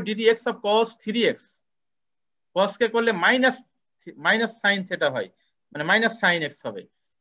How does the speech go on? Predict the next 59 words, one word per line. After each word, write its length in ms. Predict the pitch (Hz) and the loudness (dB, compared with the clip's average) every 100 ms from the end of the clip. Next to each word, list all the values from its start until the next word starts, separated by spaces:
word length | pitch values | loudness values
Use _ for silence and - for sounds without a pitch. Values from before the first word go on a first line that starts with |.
| _ - | _ -4
কিন্তু 140 | 190 220 | 0 2
এখানে 160 | 233 220 | 0 2
যে 60 | 240 208 | 2 2
অ্যাঙ্গেলটা 400 | 190 220 247 220 190 | -2 2 0 4 2
আছে 140 | 165 156 | 2 -6
সেটা 140 | 196 208 | -8 -2
তো 40 | 214 | -2
এক্স 100 | 208 | -2
এর 60 | 233 | -4
সাপেক্ষে 340 | 240 233 226 226 | -2 -2 -4 -4
তুমি 120 | 214 196 | -6 -6
differentiate 360 | 190 185 170 - | -10 -10 -10 -10
করছো, 180 | 151 147 | -12 -6
তাই 100 | 165 233 | -4 -4
না? 40 | 247 | -6
কিন্তু 140 | 208 208 | -6 -6
এখানে 160 | 214 208 | -6 -6
তো 40 | 214 214 | -6 -8
শুধু 160 | 214 220 | -2 0
এক্স 120 | 202 - | -2 -4
না, 60 | 143 - | -6 -6
থ্রি 160 | 208 247 | -2 -2
এক্স 120 | 175 139 | -2 -8
আছে, 180 | 120 - 90 _ _ _ _ - | -10 -12 -20 _ _ _ _ -4
এই 60 | 185 | -2
জন্য 120 | 226 254 | 0 2
ওই 60 | 240 247 | 0 -2
থ্রি 120 | 202 202 | -2 -2
এক্স 120 | - | 0
কে 40 | 185 170 | 0 2
আবার 120 | 226 208 | 0 -4
differentiate 360 | 214 190 190 | -10 -12 -10
করলে 160 | 190 170 165 | -8 -8 -12
কি 80 | 160 | -6
বের 120 | 151 139 | -6 -4
হবে? 160 | 151 277 - _ _ _ | -4 -4 -6 _ _ _
থ্রি 160 | 208 240 | 0 2
বের 120 | 160 143 | 0 -2
হবে। 120 | 139 139 | -4 -4
এই 80 | 208 220 | -4 -4
থ্রি 140 | 196 196 | -10 -4
দ্বারা 140 | 175 160 | -2 -2
কি 60 | 156 - | -6 -12
করতে 160 | 123 139 | -8 -6
হবে? 120 | 202 135 | -6 -8
গুণ 100 | 123 | -10
করতে 180 | 113 - 110 | -10 -14 -18
হবে। 140 | 95 - _ _ _ | -18 -20 _ _ _
তো 60 | 151 - | -12 0
সেই 180 | 214 208 - | 0 0 -6
same 180 | - 269 269 | 2 4 4
জিনিসটা 280 | 240 233 233 233 | 0 -2 0 0
আবার 120 | 220 196 | 2 0
এখানে 200 | 208 185 170 | -2 0 0
আনা 120 | 175 156 | 0 0
হয়েছে, 240 | 151 151 127 | 0 -2 -4
দেখো 200 | 123 123 254 220 | -4 -4 -2 -2
এই 60 | 208 | -4
জিনিসটা 260 | 208 190 | -6 -6